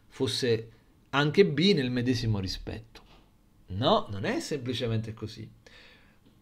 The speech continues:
Non è risolvibile solo in questo modo. E io ho fatto anche un video dove ho richiamato, eh, la spiegazione di Severino rispetto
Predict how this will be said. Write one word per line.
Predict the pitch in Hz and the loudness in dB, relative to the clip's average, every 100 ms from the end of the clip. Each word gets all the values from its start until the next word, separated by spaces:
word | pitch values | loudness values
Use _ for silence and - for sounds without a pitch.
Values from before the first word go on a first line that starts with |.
| _ | _
Non | 151 156 | 0 4
è | 247 | 6
risolvibile | 220 180 151 139 143 131 117 | 6 6 6 6 4 4 4
solo | 127 120 | 2 0
in | 113 | 0
questo | 113 - 113 | -2 -6 -6
modo. | 95 90 85 - - | -6 -6 -8 -14 -4
E | 117 | 4
io | 151 | 6
ho | |
fatto | - 107 - | 6 -2 -4
anche | 120 139 139 | -2 0 0
un | 117 | 0
video | 113 160 131 | 2 2 2
dove | 110 117 | 2 4
ho | 113 | 2
richiamato, | 117 113 107 123 151 160 127 104 - - - - _ | 2 -4 -4 0 2 2 0 -2 -8 -20 -20 -20 _
eh, | 110 104 - | -4 -4 -4
la | 107 | -6
spiegazione | 101 - 113 110 113 185 190 | -6 -4 -2 0 -2 -2 0
di | 117 | -2
Severino | 113 104 104 104 104 95 90 - | -2 0 0 -2 -4 -4 -8 -14
rispetto | - 117 - 120 117 113 104 | -8 -8 -4 0 0 0 -2